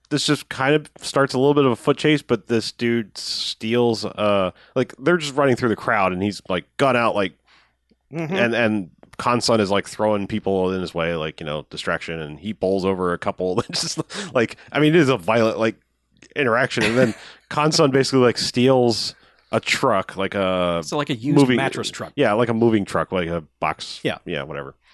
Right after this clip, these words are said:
Speaker 1: Um, and he tries to give chase at first, and I think that's when he, like, he's like, he tries to go into turbo mode and bowls over that couple. Uh, <laughs>
Speaker 2: Right.
Speaker 1: but then, like, he jumps on an R V.
Speaker 2: He does.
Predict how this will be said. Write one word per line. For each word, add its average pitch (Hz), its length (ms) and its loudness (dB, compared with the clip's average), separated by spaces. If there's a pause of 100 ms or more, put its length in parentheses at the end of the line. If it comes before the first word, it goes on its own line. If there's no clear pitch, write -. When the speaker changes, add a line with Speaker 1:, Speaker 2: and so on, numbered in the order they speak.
(320)
Speaker 1:
Um, 87 420 -4 (600)
and 113 640 0 (540)
he 151 240 -8
tries 190 360 2
to - 80 -16
give 160 180 2
chase 135 380 0
at 98 80 -4
first, 107 280 2
and 110 80 2
I 107 40 0
think 147 160 2
that's 123 180 2
when 107 140 0
he, 92 80 -2
like, 95 160 -2
he's 95 180 -6
like, 92 180 -4
he 95 240 -14
tries 143 260 0
to - 40 -10
go 131 80 4
into 98 140 0
turbo 104 240 0
mode 85 180 0
and 80 80 -10
bowls 92 240 -2
over 87 140 -4
that 76 160 -6
couple. 82 340 -6 (400)
Uh, 113 220 2 (400)
<laughs> - 0 -
Speaker 2:
Right. 170 180 0
Speaker 1:
but 143 220 2 (380)
then, 185 280 4
like, 156 400 2
he 151 400 -6 (160)
jumps 131 560 0
on 127 160 4
an 113 140 2
R 123 240 2
V. 110 480 -4
Speaker 2:
He 151 60 -10
does. 95 280 -10